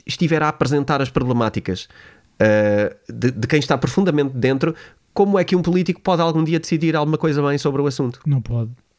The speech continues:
Speaker 1: Não pode. Então, ah, o que é que isto já gerou também? Existe um senhor,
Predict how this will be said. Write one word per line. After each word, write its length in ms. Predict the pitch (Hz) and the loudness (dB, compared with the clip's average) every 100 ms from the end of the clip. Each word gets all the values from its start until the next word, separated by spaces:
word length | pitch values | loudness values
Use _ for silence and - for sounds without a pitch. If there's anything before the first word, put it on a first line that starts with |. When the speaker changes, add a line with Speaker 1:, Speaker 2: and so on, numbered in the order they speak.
| _ - _ _ | _ -20 _ _
Speaker 1:
Não 180 | - 110 | 2 2
pode. 240 | 92 80 - - - - - - - - | 2 -2 -4 -20 -18 -18 -16 -18 -20 0
Então, 420 | - 156 104 87 - _ _ - - | 2 4 2 0 -6 _ _ -10 0
ah, 500 | 123 117 113 113 123 | 2 4 2 2 0
o 80 | - | -2
que 80 | 170 | 0
é 40 | 254 | 0
que 100 | 233 | 0
isto 220 | 196 165 | 0 0
já 160 | 139 147 | 0 0
gerou 260 | 127 117 | 0 0
também? 400 | 107 107 80 78 - - - _ _ | 0 -2 -2 -8 -12 -20 -20 _ _
Existe 260 | 151 208 233 | 2 2 0
um 60 | |
senhor, 360 | 202 131 98 | 0 0 0